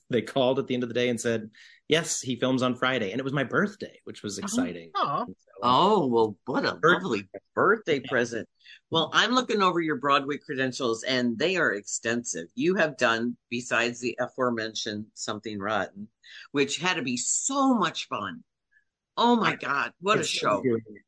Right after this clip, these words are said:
Speaker 1: If it was running, I would still be doing it. It was a blast.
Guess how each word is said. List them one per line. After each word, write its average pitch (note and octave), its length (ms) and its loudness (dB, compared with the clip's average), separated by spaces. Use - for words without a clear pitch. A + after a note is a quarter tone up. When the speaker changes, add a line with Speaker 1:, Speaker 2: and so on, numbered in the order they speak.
Speaker 1:
If B2 140 -4
it D3 100 4
was C#3 160 0
running, D3+ 380 2
I A#2+ 100 -2
would A2 160 -2
still - 340 -2
be A#2+ 120 0
doing F#2+ 300 -6
it. - 120 -8
It A#2+ 60 -4
was A2+ 160 -2
a G#2+ 60 -4
blast. F#2 640 -10